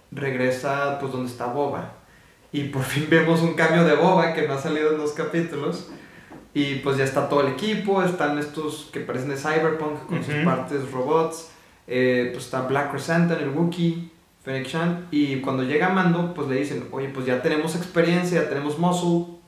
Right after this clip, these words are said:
Speaker 1: pero no tenemos como que presencia suficiente para cubrir todas las partes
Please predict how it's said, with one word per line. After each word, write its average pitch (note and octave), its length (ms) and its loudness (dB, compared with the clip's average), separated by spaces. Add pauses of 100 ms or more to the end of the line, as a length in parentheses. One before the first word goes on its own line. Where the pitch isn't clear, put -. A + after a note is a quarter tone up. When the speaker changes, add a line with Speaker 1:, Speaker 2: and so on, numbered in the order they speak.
(120)
Speaker 1:
pero F#3+ 440 2
no D3 200 -2
tenemos D#3 360 -2
como E3 260 -4
que C#3 80 -8
presencia D3 920 0
suficiente E3 760 -4 (300)
para D3+ 240 2
cubrir D3+ 300 2
todas E3+ 220 6
las E3+ 100 2
partes D#3+ 340 -4